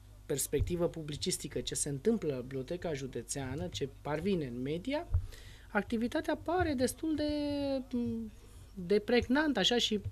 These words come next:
cu efecte în, în viața, în viața municipiului,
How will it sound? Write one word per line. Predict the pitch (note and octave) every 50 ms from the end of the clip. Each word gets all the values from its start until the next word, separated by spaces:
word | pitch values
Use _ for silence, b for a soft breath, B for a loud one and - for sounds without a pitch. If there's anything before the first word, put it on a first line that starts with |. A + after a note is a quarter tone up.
| G3 F#3 F3+ - -
cu | B3+
efecte | B3+ A#3 - - - C#4 C4+ G#3 - - - E3+
în, | D#3+ D#3 D#3 D#3 D3+ D3+ D3+ D3 C#3+ C#3+ C#3+ C#3+
în | C#3+ C#3+ C#3
viața, | C3 D3+ E3 E3+ D#3+ - - - D#3 D3+ D3 C#3+ D3 C#3+ C#3 C#3 C#3 C#3+ D3+ D#3 D3+ D3+
în | C#3+ C#3+ C#3+
viața | C3+ D3+ D#3+ D3+ - D#3+ D3
municipiului, | D3 C#3+ C#3+ C#3+ C3+ - - D3 G2+ - B2+ B2 B2 A#2